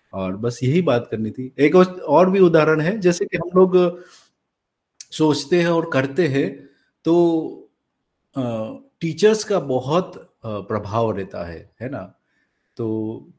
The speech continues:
ये भी एक चर्चा हम लोग करेंगे कि teachers का कैसा प्रभाव मेरे ऊपर रहा है और कैसे young age में भी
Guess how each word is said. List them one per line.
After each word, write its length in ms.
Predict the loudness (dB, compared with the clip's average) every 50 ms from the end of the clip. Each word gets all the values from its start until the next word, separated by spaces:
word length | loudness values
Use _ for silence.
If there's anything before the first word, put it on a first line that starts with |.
| _ _ _ _ _ _ -2
ये 160 | 0 0 0
भी 160 | 2 2 0
एक 180 | 0 0 -4 -8
चर्चा 320 | -8 -8 -6 -6 -6 -6
हम 180 | -6 -4 -4 -4
लोग 160 | -6 -6 -6
करेंगे 340 | -6 -6 -6 -6 -8 -8 -8
कि 120 | -8 -10
teachers 460 | -10 -8 -8 -8 -4 -4 -4 -4 -2
का 120 | -4 -6 -6
कैसा 320 | -6 -6 -6 -6 -6 -8
प्रभाव 520 | -8 -6 -6 -4 -2 0 0 0 0 -2 -4
मेरे 200 | -4 -2 -2 -2
ऊपर 220 | -2 -4 -6 -8
रहा 300 | -8 -8 -8 -6 -6 -6
है 120 | -6 -8
और 240 | -8 -10 -12 -12 -10 -6
कैसे 300 | -6 -6 -4 -4 -4 -4 -4
young 300 | -2 -2 -2 -2 0 0
age 180 | -2 -2 -2
में 160 | -2 -4 -2 -2
भी 220 | -2 -2 -4 -6